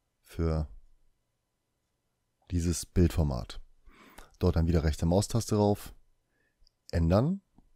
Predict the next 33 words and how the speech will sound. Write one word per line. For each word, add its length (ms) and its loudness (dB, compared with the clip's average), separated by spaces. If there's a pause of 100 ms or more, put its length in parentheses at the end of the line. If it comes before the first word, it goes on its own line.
(720)
Und 300 2
jetzt 120 -2
habe 120 4
ich 80 0
mir 100 4
das 160 2
hier 160 2
schon 160 2
mal 60 4
in 60 4
die 80 2
Textdatei 420 2
rauskopiert. 840 2
Ich 240 -2
pack 200 4
das 140 0
auch 120 -2
unten 260 2
einmal 200 6
in 40 6
die 120 4
Videobeschreibung 600 4
rein, 300 6
damit 240 6
ihr 80 4
das 180 4
nicht 200 -2
tippen 260 0
müsst. 400 4
Also 300 -6
einfach 320 -2
einmal 400 -6
rauskopieren 720 0